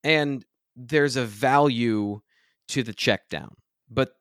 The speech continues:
you don't design the offense to throw the ball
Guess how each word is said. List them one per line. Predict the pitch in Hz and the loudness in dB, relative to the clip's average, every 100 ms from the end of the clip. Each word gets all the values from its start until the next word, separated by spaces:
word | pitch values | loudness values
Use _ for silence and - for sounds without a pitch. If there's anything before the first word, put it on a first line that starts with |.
| _ - | _ -14
you | 139 151 | -6 0
don't | 165 170 165 127 | 4 4 2 -4
design | 139 113 131 131 139 | -4 0 0 2 0
the | 131 | 0
offense | 117 117 113 110 101 - | 2 0 0 -2 -4 -8
to | - | -14
throw | - 123 123 | -6 0 0
the | 117 | 0
ball | 101 110 107 101 101 | 0 2 4 2 -2